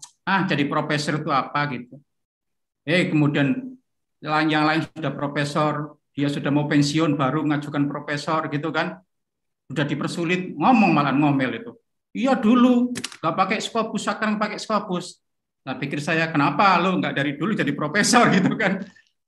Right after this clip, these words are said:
Memang dulu tuh rep-, ah, gampang gitu. Dulu juga sulit, jangan kira dulu itu gampang.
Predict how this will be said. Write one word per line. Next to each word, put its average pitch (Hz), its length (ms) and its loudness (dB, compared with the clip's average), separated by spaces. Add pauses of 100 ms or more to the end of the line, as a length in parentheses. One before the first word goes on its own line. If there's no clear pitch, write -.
(340)
Memang 226 240 0
dulu 190 240 2
tuh 240 80 2
rep-, 190 280 0
ah, 214 120 -2
gampang 143 560 2
gitu. 147 320 -8
Dulu 285 240 -4
juga 269 240 -2
sulit, 247 560 0
jangan 214 240 2
kira 240 240 2
dulu 214 200 -4
itu 220 120 -8
gampang. 196 600 0